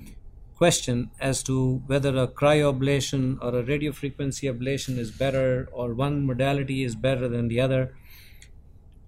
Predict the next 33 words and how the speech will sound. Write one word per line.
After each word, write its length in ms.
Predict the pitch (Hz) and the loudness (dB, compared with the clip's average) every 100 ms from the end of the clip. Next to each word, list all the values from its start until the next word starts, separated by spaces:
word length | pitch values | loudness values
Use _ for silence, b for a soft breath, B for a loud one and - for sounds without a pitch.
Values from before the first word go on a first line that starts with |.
| - - - - | -20 -20 -12 0
I 120 | 202 | 2
think 220 | 262 247 | 4 6
there 100 | 196 | 6
is 80 | 185 | 6
a 80 | 165 | 8
lot 220 | 160 170 | 10 10
of 200 | 156 110 | 8 4
bias 440 | 131 135 135 127 | 4 4 2 0
in 140 | 123 113 | -4 -2
terms 340 | 131 127 123 | 0 0 0
of 320 | 120 120 - - | -2 -2 -6 -4
what 300 | 123 131 - - - | -2 -2 -4 -16 -6
an 140 | 120 | -4
individual 640 | 131 131 131 123 127 123 123 - - | -2 -2 -2 -2 -2 -4 -8 -14 -20
physician 540 | - 123 135 143 127 113 | -10 -6 -4 -2 -2 -2
has 240 | 120 117 | -4 -4
to 180 | 117 117 | -4 -2
offer, 380 | 139 - 107 - - | -2 -2 -8 -10 -12
but 120 | 123 123 | -6 -2
I 120 | 131 | 0
think 340 | 151 156 151 - - - - - - - - | 2 0 -2 -10 -20 -20 -20 -20 -20 -16 -6
there 120 | 139 | -2
is 140 | 143 | 0
a 80 | 143 | 0
lot 240 | 143 156 156 | 4 6 6
of 380 | 151 - - - - - - - - - - - - | 6 2 -8 -18 -20 -20 -20 -20 -20 -20 -20 -20 -12
common 380 | - 156 156 139 | -4 0 2 0
ground 460 | 123 147 151 139 120 | 0 0 0 -2 -4
between 340 | 123 135 135 | -4 -2 -2
each 280 | 139 131 135 | -2 -4 -4
of 160 | 123 113 | -4 -2
these 200 | 123 - | -4 -4
strategies, 800 | - 127 127 123 113 117 - | -4 -2 0 -2 -4 -8 -8